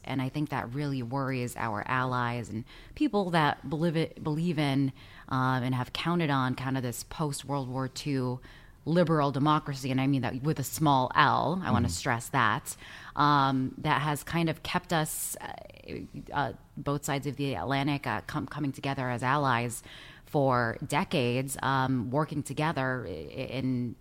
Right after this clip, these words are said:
Speaker 1: um, as allies. Um, the Baltic countries in particular, after Ukraine, they felt ex-, especially vulnerable because they actually border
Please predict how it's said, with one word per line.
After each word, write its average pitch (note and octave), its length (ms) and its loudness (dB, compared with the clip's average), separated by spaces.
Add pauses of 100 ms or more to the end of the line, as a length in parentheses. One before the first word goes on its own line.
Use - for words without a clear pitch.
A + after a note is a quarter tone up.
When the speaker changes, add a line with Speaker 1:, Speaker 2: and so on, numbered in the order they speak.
(120)
Speaker 1:
um, A#2+ 360 -2
as B2 140 -4
allies. - 720 -2 (480)
Um, C#3 600 4 (500)
the F#3 140 0
Baltic A#3+ 420 6
countries E3+ 420 0
in D#3+ 100 0
particular, B2+ 720 -2
after D#3+ 320 4
Ukraine, B2+ 600 -2
they F3 140 -2
felt F#3+ 220 0
ex-, - 360 -8
especially C3+ 580 -4
vulnerable A2+ 580 -4
because A#2+ 340 -8
they C3+ 100 -2
actually A#2+ 400 -6
border A#2 580 -4